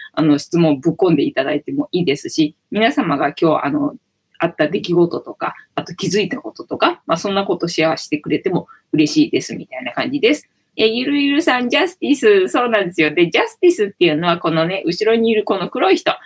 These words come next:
黒い人がこの番組のチーママで、たけしって言います。で、たけしの、えー、国の言葉で、えー、乾杯をジャスティスって言いますので、えー、この番組では乾杯をジャスティスって言ってますので、今後お付き合いいただける方は覚えていただけると嬉しいです。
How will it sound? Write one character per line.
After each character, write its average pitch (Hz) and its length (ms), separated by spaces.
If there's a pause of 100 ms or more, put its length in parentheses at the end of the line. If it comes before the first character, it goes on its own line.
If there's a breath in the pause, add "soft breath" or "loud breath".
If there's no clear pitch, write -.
(160 loud breath)
黒 359 260
い 349 60
人 160 160
が 175 200
こ 185 100
の 190 160
番 196 200
組 185 220
の 180 160
チ 190 140
ー 196 100
マ 190 120
マ 180 140
で、 170 140
た 262 160
け 427 140
し 175 160
っ - 40
て - 100
言 - 160
い - 40
ま 143 140
す。 - 240
で、 175 120
た 349 160
け 381 140
し 269 160
の、 214 220 (320 loud breath)
え 185 120
ー、 175 60
国 175 260
の 170 160
言 165 280
葉 165 140
で、 175 260 (200)
え 151 160
ー、 143 60
乾 208 240
杯 196 220
を 196 160
ジ 202 140
ャ 392 40
ス - 140
テ 285 80
ィ - 20
ス - 140
っ - 40
て - 100
言 151 220
い 143 40
ま 170 160
す 143 140
の 139 120
で、 170 220 (180)
え 160 80
ー、 160 40
こ 175 120
の 180 120
番 170 220
組 160 200
で 185 80
は 170 160
乾 156 220
杯 151 200
を 139 100
ジ - 120
ャ 302 80
ス - 120
テ 359 80
ィ - 20
ス - 120
っ 170 40
て 175 100
言 135 120
っ - 20
て 139 100
ま 143 160
す 143 100
の 135 120
で、 131 120
今 156 220
後 143 100
お 139 120
付 - 180
き 151 100
合 127 60
い 131 60
い - 40
た 165 120
だ 170 140
け 226 120
る 240 60
方 254 280
は 190 120
覚 160 260
え 156 60
て - 200
い 151 100
た 151 120
だ 147 120
け - 120
る 147 100
と 143 240
嬉 156 160
し 143 240
い 135 40
で 220 160
す。 - 140